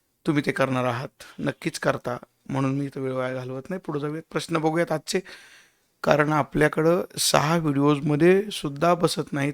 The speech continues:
एवढे प्रश्न आहेत की जे यापूर्वीच्या परीक्षांमध्ये आले होते. "पूर्णामाईची लेकरं ही कादंबरी कोणी लिहिली आहे?" असा प्रश्न आला,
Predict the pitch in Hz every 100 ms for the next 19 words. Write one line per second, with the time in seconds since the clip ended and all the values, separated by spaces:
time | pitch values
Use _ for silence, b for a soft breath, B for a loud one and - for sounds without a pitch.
0 | - 135 135 - 123 131 127 151 - -
1 | B B B B - 131 151 160 147 135
2 | 147 139 135 156 143 131 - 131 127 127
3 | 123 120 123 - - _ _ b b b
4 | b b - 160 156 165 151 147 - 143
5 | 139 - 143 139 147 135 131 135 131 139
6 | - 165 143 147 156 156 139 127 127 143
7 | - 123 131 156 b b b b _ -
8 | - 151 147 - 135 123 127 143